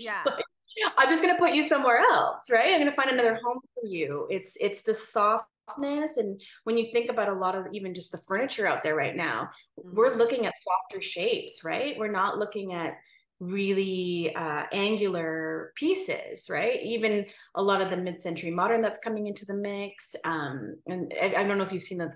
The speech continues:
Speaker 1: they're sort of cloud sofas,
Speaker 2: Yes.
Speaker 1: super round.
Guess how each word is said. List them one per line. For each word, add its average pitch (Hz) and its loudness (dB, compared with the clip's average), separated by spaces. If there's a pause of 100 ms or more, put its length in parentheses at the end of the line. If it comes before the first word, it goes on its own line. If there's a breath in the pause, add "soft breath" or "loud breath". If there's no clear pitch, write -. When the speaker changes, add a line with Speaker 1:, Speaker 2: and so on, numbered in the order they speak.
Speaker 1:
they're - -12
sort 156 -8
of - -20
cloud 175 0
sofas, 208 -2
Speaker 2:
Yes. 240 -6
Speaker 1:
super 226 -4
round. 170 -2